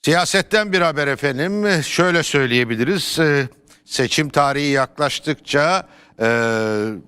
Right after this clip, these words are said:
özellikle Millet İttifakı'nda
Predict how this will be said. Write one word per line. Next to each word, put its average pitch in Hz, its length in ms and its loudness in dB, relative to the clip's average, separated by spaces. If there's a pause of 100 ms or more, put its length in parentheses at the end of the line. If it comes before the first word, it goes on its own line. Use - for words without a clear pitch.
(380)
özellikle 127 680 0
Millet 120 380 -2
İttifakı'nda 110 1000 -2